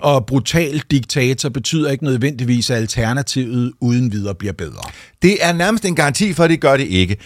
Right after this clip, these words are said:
Speaker 1: Ja.
Speaker 2: Og det, som jeg gerne vil frem til, Lasse, f-, øh,
Speaker 1: Afghanistan er jo et godt eksempel på det.
Speaker 2: Lige præcis.
Speaker 1: Hold nu op, der var der stor opbakning til, til, øhm,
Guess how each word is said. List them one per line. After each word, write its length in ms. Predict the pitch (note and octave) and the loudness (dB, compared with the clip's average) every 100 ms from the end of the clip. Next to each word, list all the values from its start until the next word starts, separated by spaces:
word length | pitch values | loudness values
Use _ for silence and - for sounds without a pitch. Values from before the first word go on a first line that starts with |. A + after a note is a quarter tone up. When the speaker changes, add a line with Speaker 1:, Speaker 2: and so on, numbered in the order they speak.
| - - | -12 -4
Speaker 1:
Ja. 80 | D#3+ | 0
Speaker 2:
Og 120 | G3 | 2
det, 120 | B3 | 2
som 120 | A3 | 2
jeg 120 | G3 | 0
gerne 200 | E3+ D#3+ | 0 -2
vil 80 | D#3+ | -2
frem 200 | D3 A3 | -2 -2
til, 120 | E3+ D3+ | 0 0
Lasse, 240 | C3 C3+ | 0 0
f-, 400 | C3+ - D3+ - | -6 -10 -12 -10
øh, 40 | C3 - - - | -10 -12 -12 -2
Speaker 1:
Afghanistan 560 | B2+ G2 G#2 D3 - G#2+ | 0 0 -4 -2 0 -2
er 40 | |
jo 60 | G2 | -2
et 60 | |
godt 140 | G2 G2+ | -4 -4
eksempel 260 | G#2 D#2 | -4 -4
på 80 | F#2+ | -4
det. 120 | E2 G#2 | -4 -4
Speaker 2:
Lige 360 | C3+ B2+ D#3+ | -6 -2 -4
præcis. 180 | D#3 G2+ | -2 -2
Speaker 1:
Hold 240 | G#2 C#3 C#3+ | 2 2 2
nu 140 | B2 | 0
op, 200 | A2 - | -2 0
der 60 | B2 | 0
var 100 | B2+ | 0
der 60 | |
stor 260 | A#2 D#3+ E3 | 0 2 2
opbakning 720 | A#2 - A#2+ G#2 A#2+ A#2 A2 | 0 0 -2 -2 0 0 2
til, 360 | B2 G#2+ G2+ F2 _ _ _ _ - G#2+ | 0 0 0 -4 _ _ _ _ -20 -8
til, 420 | - A#2+ A2 G#2+ G#2 | -2 2 2 2 0
øhm, 640 | G#2+ G#2 G2+ F#2+ F#2 F#2 | 0 2 2 2 0 -2